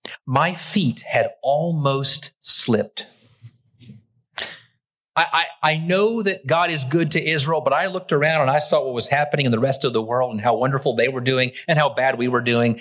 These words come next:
and my foot almost slipped. And then David says, "But then I walked into the sanctuary of God, and there I remembered, your hand always upholds me."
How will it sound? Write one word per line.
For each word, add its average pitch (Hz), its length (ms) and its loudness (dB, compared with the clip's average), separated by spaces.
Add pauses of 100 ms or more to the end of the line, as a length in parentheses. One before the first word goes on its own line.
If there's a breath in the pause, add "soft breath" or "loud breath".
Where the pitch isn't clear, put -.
(160 loud breath)
and 135 120 2
my 113 200 -2
foot - 420 -2 (100)
almost 139 840 -2
slipped. - 680 -2 (2250 loud breath)
And 117 100 -2
then 147 220 0
David 127 320 0
says, 117 280 2
"But - 200 -14
then 185 100 2
I 180 80 0
walked 147 580 -2
into 139 440 0
the 131 100 -2
sanctuary 117 800 0
of 104 140 -14
God, 87 520 -4 (300 soft breath)
and 113 180 0
there 123 320 2
I 110 80 2
remembered, 104 920 -2 (260 loud breath)
your 120 200 0
hand 113 500 0 (120)
always 123 760 2
upholds - 680 -2
me." 113 300 -8